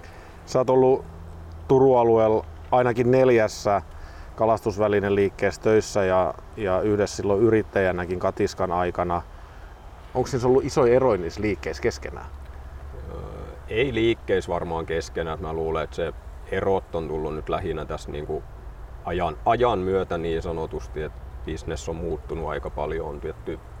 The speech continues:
Speaker 2: tässä ajassa on kerennyt tulemaan semmonen kuin internet, nettikaupat. Elikkä se on muuttunut aika paljon se ehkä jakelukanavatkin kalastustarvikkeilla. Ja
Speaker 1: Joo, ja tietenkin varmaan niinku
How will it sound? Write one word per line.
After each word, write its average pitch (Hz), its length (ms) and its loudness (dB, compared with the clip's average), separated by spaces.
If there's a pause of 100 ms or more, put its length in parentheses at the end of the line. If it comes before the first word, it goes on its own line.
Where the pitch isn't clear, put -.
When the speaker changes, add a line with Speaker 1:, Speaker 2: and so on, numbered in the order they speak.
(140)
Speaker 2:
tässä 95 280 -2
ajassa 90 300 -2
on 87 80 -6
kerennyt 87 380 -4
tulemaan 85 360 -2
semmonen 80 320 -6
kuin 85 180 -4
internet, 87 680 -6 (480)
nettikaupat. 80 1000 -4 (920)
Elikkä - 280 -8
se 82 80 -6
on 82 100 -6
muuttunut 87 500 -2
aika 76 220 -4
paljon 80 380 -2
se 78 140 -6 (460)
ehkä - 280 -8
jakelukanavatkin 80 1080 -4 (220)
kalastustarvikkeilla. 71 1300 -10
Ja 67 60 -12 (800)
Speaker 1:
Joo, 127 260 4
ja 123 140 6
tietenkin 120 380 4
varmaan 123 340 4
niinku 120 360 4